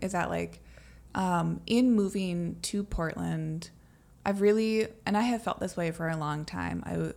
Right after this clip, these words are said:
was curious why I wasn't feeling comfortable in my house. And it was because I found myself walking around and fretting about the stuff that I had. I don't have much, but I do have enough stuff for a house.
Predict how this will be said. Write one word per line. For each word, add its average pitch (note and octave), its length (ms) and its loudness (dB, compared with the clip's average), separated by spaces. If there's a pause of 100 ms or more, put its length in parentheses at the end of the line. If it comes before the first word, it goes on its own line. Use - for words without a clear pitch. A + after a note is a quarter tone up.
(100)
was E3+ 260 -4
curious F3 500 -4
why E3 340 0 (320)
I F3+ 60 0
wasn't F3+ 380 0
feeling E3+ 220 -2
comfortable G3 640 -4
in G#3+ 100 -2
my A3 140 -2
house. A#3+ 580 -6 (400)
And F#3+ 100 -2
it F#3 40 0
was F3+ 100 -2
because F3+ 360 -4
I E3+ 80 2
found F#3 240 0
myself F3 460 -2
walking F#3+ 420 -2
around E3+ 460 -2
and E3 200 -4
fretting G#3 720 -2 (380)
about G#3 360 2
the G#3 80 -2
stuff - 360 -6
that - 100 -8
I - 80 -8
had. - 480 -12 (220)
I G#3 120 -2
don't B3+ 180 2
have C#4+ 200 -4
much, F3+ 500 -2 (280)
but A3 100 0
I A3+ 140 4
do A#3+ 160 0
have A3 160 0
enough F3 240 -2
stuff - 340 -8
for C3+ 160 -8
a - 80 -10
house. - 600 -10